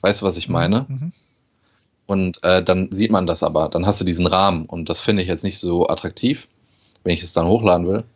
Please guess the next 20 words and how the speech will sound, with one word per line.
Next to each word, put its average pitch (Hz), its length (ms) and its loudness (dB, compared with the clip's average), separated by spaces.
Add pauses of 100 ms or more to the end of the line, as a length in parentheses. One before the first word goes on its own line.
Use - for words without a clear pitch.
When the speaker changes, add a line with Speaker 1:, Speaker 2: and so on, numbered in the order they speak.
(520)
Speaker 1:
Deswegen 95 320 0
dachte 98 240 0
ich - 80 -12
mir 101 100 2
dann, 90 160 0
hey, 95 160 0
dann 87 260 -2
hole 104 180 -2
ich 104 80 -4
mein 87 120 -2
altes 92 340 -2
iPhone 120 580 0
und 87 180 -4
dann 87 120 0
höre 98 120 4
ich 95 100 0
darüber 87 440 2
halt 85 180 -2
die 90 40 -10
Musik. 87 460 -4